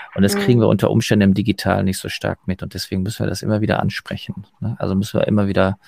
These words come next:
Speaker 1: nachfragen.
Speaker 2: Mhm. Ähm, und, äh,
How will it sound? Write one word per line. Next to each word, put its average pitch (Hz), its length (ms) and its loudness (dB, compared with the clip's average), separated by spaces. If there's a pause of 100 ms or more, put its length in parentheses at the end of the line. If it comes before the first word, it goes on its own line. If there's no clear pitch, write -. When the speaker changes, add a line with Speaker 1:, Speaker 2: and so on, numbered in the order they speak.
(500)
Speaker 1:
nachfragen. 92 640 -4 (1040)
Speaker 2:
Mhm. 208 400 -4 (960)
Ähm, 220 360 6
und, 220 300 -2
äh, 208 460 2